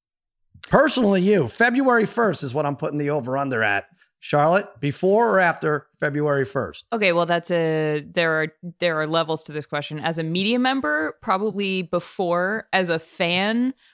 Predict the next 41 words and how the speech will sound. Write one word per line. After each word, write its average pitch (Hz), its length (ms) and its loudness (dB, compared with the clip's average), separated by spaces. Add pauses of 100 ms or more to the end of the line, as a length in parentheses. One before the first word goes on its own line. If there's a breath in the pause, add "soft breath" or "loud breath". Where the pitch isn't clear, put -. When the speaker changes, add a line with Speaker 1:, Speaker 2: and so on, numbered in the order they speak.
(200)
Speaker 2:
probably 180 680 -2
after. - 580 -2 (840)
Speaker 1:
Oh, 170 320 4 (500)
well, 156 300 4
I 147 100 2
mean, 156 220 2
it's, 151 200 -2
I, 143 300 2
it's 135 240 -4
the 151 80 -2
same 202 480 2
in 147 120 -2
that, 147 420 0 (120)
like, 127 320 -2
I 151 120 2
know 190 160 4
the 160 80 -2
bosses 160 420 0
here 143 160 0
at 135 80 2
Extra 135 260 -4
Points, 135 440 -4 (640)
Doc, 135 220 2
they 131 200 0
could, 127 220 -2
they 139 120 0
could 117 180 -4
really 135 360 0 (240 loud breath)
lay 151 160 2
down 127 240 2
the 120 60 -2
hammer 143 240 2
and 117 80 -4
say, 127 120 -2
"No, 147 240 2
you 139 180 -2
must 135 380 0
go 139 220 -2
to 127 120 -6
the 123 80 -6
Superdome," 120 720 -4